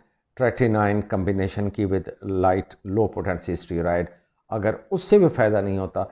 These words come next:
फिर आप भूल जाइए कि ये मिलाजमा कभी ठीक होगा। सेफ रहिए, अपनी जल्द की हिफाजत कीजिए। आपकी जल्द की सेफ्टी और आपकी सेहत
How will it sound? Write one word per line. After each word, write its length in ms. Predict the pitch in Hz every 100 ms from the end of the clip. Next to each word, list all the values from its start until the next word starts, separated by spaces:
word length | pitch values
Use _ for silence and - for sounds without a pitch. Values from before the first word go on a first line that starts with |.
| _ _ _ 131
फिर 140 | 110
आप 220 | 90 - -
भूल 160 | 151 101
जाइए 360 | 95 92 90
कि 140 | - 87
ये 180 | 85
मिलाजमा 480 | 87 85 82 - 90
कभी 280 | 85 85 85
ठीक 320 | - 92 82
होगा। 280 | 87 87 104 - _ _ _ _ _ _ -
सेफ 400 | - 151 135 101
रहिए, 440 | 101 104 107 - 95
अपनी 260 | - 98
जल्द 240 | 85 113 117
की 120 | 131
हिफाजत 400 | 123 117 113 123 -
कीजिए। 400 | 127 135 151 151 _ _ _ -
आपकी 500 | 95 95 - 110 98 92
जल्द 320 | 120 123 120
की 220 | - 92
सेफ्टी 560 | - - 156 156 - 139
और 180 | 110
आपकी 300 | 95 95 -
सेहत 480 | 95 - 156 131 -